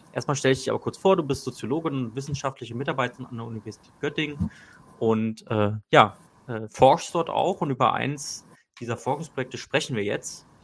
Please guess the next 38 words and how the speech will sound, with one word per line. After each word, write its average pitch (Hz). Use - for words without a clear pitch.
Denn, 117
ähm, 110
dein 104
Text -
in 147
der 127
aktuellen 123
Z -
geht 123
von 120
der 113
Grundlage 120
aus, 117
dass, 113
wie 113
du 110
schreibst, -
einerseits 151
geteilte 131
Erfahrungen 147
der 117
Lohnabhängigkeit 120
und 120
gemeinsame 123
Klasseninteressen 127
Grundlage 135
für 135
kollektive 123
Identitäten, 123
solidarische 120
Beziehungen 156
und 113
gemeinsame 117
Strategien 131
des 120
Interessenhandels 120
bilden 107
können 160